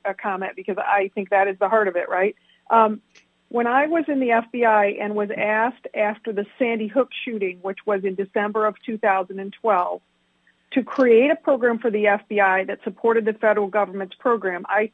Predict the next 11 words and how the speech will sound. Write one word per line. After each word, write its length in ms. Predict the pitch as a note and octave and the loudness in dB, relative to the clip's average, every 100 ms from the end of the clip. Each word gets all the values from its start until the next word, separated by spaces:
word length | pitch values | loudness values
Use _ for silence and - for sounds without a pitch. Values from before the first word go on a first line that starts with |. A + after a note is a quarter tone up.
| - | -6
teamed 300 | C4+ B3+ A#3 | -6 -4 0
up 200 | G#3 G3+ _ _ _ | 0 0 _ _ _
with 200 | G#3+ G#3+ G#3+ | 0 0 0
a 140 | G#3+ G3+ | 0 0
number 400 | G#3 G#3+ A#3 A3 | 0 0 0 2
of 320 | G#3 G3 G3+ | 2 0 -2
executives 640 | F#3+ F#3 G3+ G#3 C#4 C#4 | -4 -2 -4 -2 -4 -4
from 160 | - G#3+ | -4 -2
other 260 | G#3 A3 | -2 -2
federal 380 | A#3+ A3 G#3 A#3+ | -2 -2 0 0
agencies 580 | G#3+ G3+ G#3 - G#3 G#3+ | 0 -2 -8 -8 -8 -8